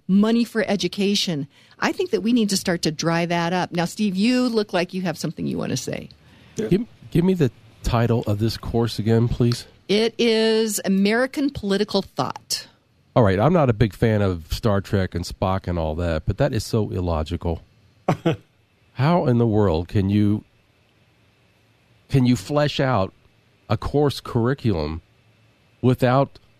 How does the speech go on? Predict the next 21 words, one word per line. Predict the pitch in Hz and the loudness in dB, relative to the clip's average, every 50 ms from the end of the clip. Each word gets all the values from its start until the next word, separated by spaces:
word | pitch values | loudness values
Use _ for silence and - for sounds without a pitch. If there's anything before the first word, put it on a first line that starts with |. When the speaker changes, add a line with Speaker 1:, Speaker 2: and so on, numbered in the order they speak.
| _ _ _ _ _ | _ _ _ _ _
Speaker 2:
you | - 147 147 | -2 -2 -2
know, | - 117 | 0 0
by | 104 - 123 123 | 0 2 2 2
just | - - - 139 135 - | 0 -2 -4 -4 0 0
basically | 160 147 160 - - 135 120 | 0 0 0 -2 -2 -4 -2
pushing | - - 156 139 - - 117 107 | 0 0 -2 -2 0 -2 -4 -2
history | 101 123 120 - - - 107 98 | 0 -2 -2 -2 -4 -4 -2 -2
aside | 95 - - 139 143 143 127 87 | -2 -2 -4 -4 -2 -2 -2 -2
like | 78 78 80 - - | -4 -6 -6 -4 -4
that, | 85 78 78 | -4 -2 -2
or | 82 87 90 | -2 -2 0
at | |
Speaker 1:
Right. | 85 - | 0 0
Speaker 2:
least | 113 107 - - | 0 -2 -4 -6
pushing | - - 120 - - 113 101 | -4 -4 -4 -2 -2 -4 -4
a | 101 | -2
large | 95 104 104 98 98 87 - - | -2 0 0 0 0 -2 -2 -6
part | - - 139 147 | -2 -2 0 -2
of | 98 80 85 | -2 -2 -4
it | 85 82 | -4 -6
aside? | 87 - - 107 78 71 71 73 160 | -8 -4 -2 -2 -2 -2 -4 -8 -10